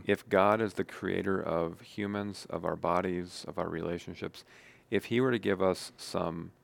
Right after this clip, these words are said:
guidelines for the use of our bodies and the experience of sexuality, what might those boundaries be and why?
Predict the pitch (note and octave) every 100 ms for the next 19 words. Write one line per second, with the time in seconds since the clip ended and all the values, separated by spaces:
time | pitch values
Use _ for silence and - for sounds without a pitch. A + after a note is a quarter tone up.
0 | - F#2+ F#2+ F2+ F2 F2 F2 - - -
1 | F2+ E2 D#2+ - _ _ _ _ _ -
2 | F2+ F2 F2+ G2+ F2+ E2 E2+ E2 E2 E2
3 | E2 E2+ E2+ E2 - - F2+ F2 - D2+
4 | F#2 - - F2 E2 E2+ - - - _
5 | G#2+ A#2 A2 G2 F#2+ - F#2+ F2+ E2+ E2+
6 | - - _ _ - - F2 F2 E2+ E2
7 | - E2+ E2+ F2+ E2+ F2 E2+ F2 -